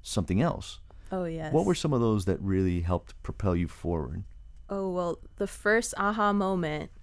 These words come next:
Speaker 2: I think, for myself and even my family is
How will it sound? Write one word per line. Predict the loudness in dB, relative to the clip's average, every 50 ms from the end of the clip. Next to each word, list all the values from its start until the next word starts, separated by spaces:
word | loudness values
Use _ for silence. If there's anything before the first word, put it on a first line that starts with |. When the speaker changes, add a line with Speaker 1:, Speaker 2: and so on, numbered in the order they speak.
| -18 -18 -18 -18 -18 -20 -12 -6
Speaker 2:
I | -4 -4
think, | -2 0 -2 -2
for | 0 0 0 2
myself | 2 2 2 2 2 4 4 4 4 4 2 -2
and | -2 0 0 0
even | 0 -2 -2 -2 0
my | 0 0 0
family | 0 2 2 2 2 2 2 2 2 0 0 0 0 0
is | 0 2 2 0 0 -2 -6 -12